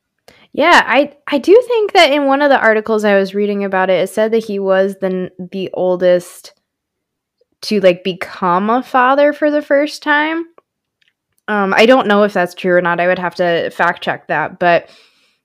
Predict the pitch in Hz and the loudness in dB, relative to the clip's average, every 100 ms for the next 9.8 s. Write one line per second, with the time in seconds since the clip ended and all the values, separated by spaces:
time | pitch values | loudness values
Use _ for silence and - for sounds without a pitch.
0 | _ - 233 285 214 269 214 131 - 208 | _ -2 2 2 2 2 2 -2 0 -2
1 | 208 262 453 392 262 202 247 254 185 214 | 0 -2 0 2 2 4 4 2 0 2
2 | 285 175 180 - 196 196 214 240 285 269 | 2 2 0 0 0 0 -4 2 2 2
3 | 269 _ _ _ _ _ _ 180 - 160 | -2 _ _ _ _ _ _ -14 -8 -6
4 | - 240 247 269 247 - - 262 262 294 | -2 2 2 2 0 -4 0 2 4 4
5 | 269 - - 147 139 190 190 - 165 151 | 2 0 -2 -2 -2 -2 0 -2 -2 -6
6 | 160 190 190 196 208 233 262 269 262 240 | -6 -8 -10 -2 0 2 2 2 2 2
7 | 220 202 202 185 - 202 208 - 196 196 | 0 -2 -2 -8 -2 -2 0 0 0 0
8 | 196 185 180 - 180 170 165 - 156 156 | -4 -6 -10 -8 -8 -8 -8 -4 -2 -2
9 | 117 - 196 202 - 220 262 285 | -4 -4 -2 -4 -2 -2 -2 -6